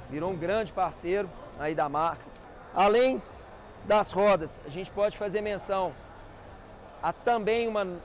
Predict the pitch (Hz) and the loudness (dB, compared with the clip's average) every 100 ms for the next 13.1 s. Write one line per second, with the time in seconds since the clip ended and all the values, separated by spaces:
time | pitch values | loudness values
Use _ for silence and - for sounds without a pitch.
0 | - 165 233 214 180 202 185 185 190 160 | -6 0 0 0 2 2 2 -2 -2 -2
1 | 175 175 170 123 - - - - 185 196 | 0 2 2 -2 -16 -18 -18 -4 2 6
2 | 196 156 - - 170 175 202 196 202 139 | 6 6 0 -10 -8 -2 4 6 6 4
3 | - - - 165 - - - 233 - - | -4 -18 -14 -14 -12 -8 2 2 0 -6
4 | 233 247 - 247 - - - 165 180 190 | -8 -6 -8 -10 -10 -18 -14 -6 -4 -4
5 | - 180 170 170 160 - - - - 160 | -4 -2 -2 -4 -8 -14 -18 -18 -6 -2
6 | 165 175 156 175 202 - - - - - | 0 2 4 2 2 -6 -20 -20 -20 -20
7 | - - - - - 127 160 170 190 185 | -20 -20 -20 -20 -16 -10 -2 0 2 2
8 | 214 - 208 - 190 208 196 - 190 196 | 2 -2 -8 -6 -2 0 0 -4 -4 -2
9 | 147 170 185 202 196 - - - - - | -2 0 2 2 -2 -10 -18 -20 -20 -20
10 | - - 185 175 180 214 185 196 - - | -16 -8 -4 0 2 2 0 -4 -10 -18
11 | - 156 170 180 185 151 180 175 170 165 | -6 -4 -2 0 0 0 -4 -4 -4 -4
12 | 156 170 160 165 - 160 160 165 151 147 | 0 0 0 -2 0 2 2 2 0 -2
13 | 185 | -4